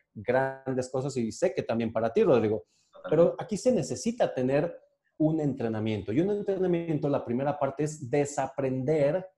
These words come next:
Speaker 1: la forma en cómo te enseñaron a observar el mundo y a reaccionar ante él. Es decir, quitarle un significado y valor a todo lo que tú observas. Porque cuando muere un, un familiar,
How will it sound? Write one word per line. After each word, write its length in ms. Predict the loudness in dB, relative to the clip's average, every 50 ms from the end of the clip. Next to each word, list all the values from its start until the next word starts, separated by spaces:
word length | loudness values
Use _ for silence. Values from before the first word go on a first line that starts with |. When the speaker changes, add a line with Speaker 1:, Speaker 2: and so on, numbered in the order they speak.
| _ _ _ _
Speaker 1:
la 160 | 0 0 0
forma 320 | 2 0 0 2 2 2 0
en 60 | 0
cómo 300 | 0 0 0 0 0 0
te 160 | -2 -2 -2
enseñaron 760 | -2 -2 -2 -2 -4 -4 -4 -2 0 2 2 2 4 2 2 2
a 80 | 0
observar 720 | -2 -6 -6 -4 -4 -2 0 4 6 6 6 6 2 0 -4 -6 -6
el 200 | -4 -2 0 0
mundo 260 | 2 2 2 2 2
y 100 | 2 2
a 120 | 2 2
reaccionar 680 | 2 2 0 0 -2 -2 -4 -4 -4 -2 -2 -2 -2 -2
ante 440 | -2 -4 -4 -2 0 0 2 2 2
él. 180 | 0 -2 -6 _ _ _ _ _ _ _ _ -2
Es 100 | 2 2
decir, 340 | 2 4 4 2 2 2
quitarle 400 | -2 -4 -4 -2 -2 -2 -2 -2
un 100 | -4 -4
significado 760 | -4 -4 -4 -2 -2 -2 -2 -2 -6 -6 -4 -2 -2 0 2 2
y 80 | 2 2
valor 480 | 2 2 4 6 6 6 4 2 -2 -6
a 120 | -10 -10 -6 _
todo 180 | -2 0 2 2
lo 160 | 2 2 2
que 100 | 0 -4 -4
tú 80 | -2 -2
observas. 680 | -2 -2 -4 -2 -2 -2 -2 -2 -6 -10 -18 -20 _ _ _ _ _ _ _ _ _ -8
Porque 240 | -6 -4 -4 -2
cuando 260 | -2 -2 -2 0 0 0
muere 400 | 2 2 4 4 4 4 2 2
un, 240 | 2 0 -2 -2 -2
un 200 | -2 0 0 2
familiar, 680 | 2 2 2 2 2 4 4 6 6 6 6 4 2